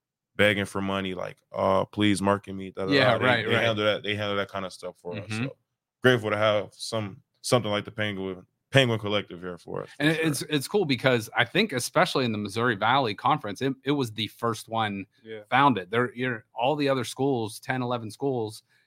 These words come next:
Speaker 2: no one had it. And now Y S U, Youngstown comes in, and this is a community that loves football,
Speaker 3: Mm-hmm.
Speaker 1: Mm-hmm.
Speaker 2: uh, you know, that will support their players. And you guys, a lot of people forget,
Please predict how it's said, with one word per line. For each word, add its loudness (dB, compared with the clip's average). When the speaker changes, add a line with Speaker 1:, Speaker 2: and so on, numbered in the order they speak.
Speaker 2:
no 2
one 2
had 0
it. -6
And -2
now 2
Y 4
S 0
U, 4
Youngstown 2
comes -4
in, 0
and -2
this -2
is -4
a -4
community -2
that -2
loves 4
football, -2
Speaker 3:
Mm-hmm. -6
Speaker 1:
Mm-hmm. -6
Speaker 2:
uh, -2
you -2
know, 0
that 4
will 2
support 0
their 0
players. -2
And -2
you 0
guys, 0
a -4
lot 6
of 2
people 2
forget, 2